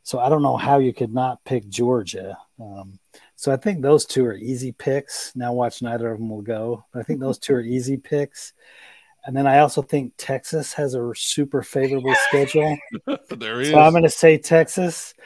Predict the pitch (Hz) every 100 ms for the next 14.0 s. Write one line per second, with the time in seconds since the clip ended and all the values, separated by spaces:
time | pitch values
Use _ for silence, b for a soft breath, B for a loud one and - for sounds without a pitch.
0 | B B 208 185 202 185 151 170 233 -
1 | 160 170 - 185 170 156 165 208 190 160
2 | 147 _ _ _ _ - _ 160 190 185
3 | 156 160 175 175 147 151 160 143 135 156
4 | 143 127 120 117 131 151 151 131 123 143
5 | 165 - 175 180 147 123 110 - 131 151
6 | 175 190 185 _ _ _ _ _ _ _
7 | _ _ 147 127 127 127 131 135 135 -
8 | 139 127 131 - 117 127 120 110 - 127
9 | 123 117 - 113 110 110 - 113 113 110
10 | - 131 127 131 - 143 135 - 117 -
11 | 131 117 104 117 107 123 b b b b
12 | - 120 117 120 - 135 127 135 147 135
13 | - 139 - - 139 - 160 147 -